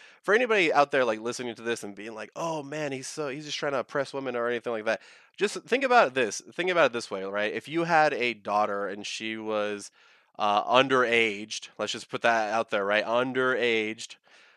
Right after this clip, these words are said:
uh, and, you know, in front of a bunch of uh, guys, like, adult men, would you actually want her strutting around in a bikini or anything like that, or would you want her strutting around in anyth-, anything, like,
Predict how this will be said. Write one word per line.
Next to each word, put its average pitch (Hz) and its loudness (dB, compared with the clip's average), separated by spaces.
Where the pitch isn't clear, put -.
uh, 101 -2
and, 104 -2
you 113 -8
know, 101 -2
in 123 -8
front 147 4
of 131 2
a 120 6
bunch 127 2
of 110 -2
uh, 95 -6
guys, 110 4
like, 104 -2
adult 113 2
men, 101 -2
would 131 -2
you 151 4
actually 151 4
want 123 4
her 123 -4
strutting 120 -2
around 110 0
in 104 -4
a 104 -6
bikini 107 -6
or 104 -4
anything 104 -8
like 104 -10
that, 107 0
or 101 -4
would 104 -10
you 107 -12
want 104 -2
her 101 -4
strutting 113 -2
around 104 2
in 104 -8
anyth-, 110 -8
anything, 107 -4
like, 98 -6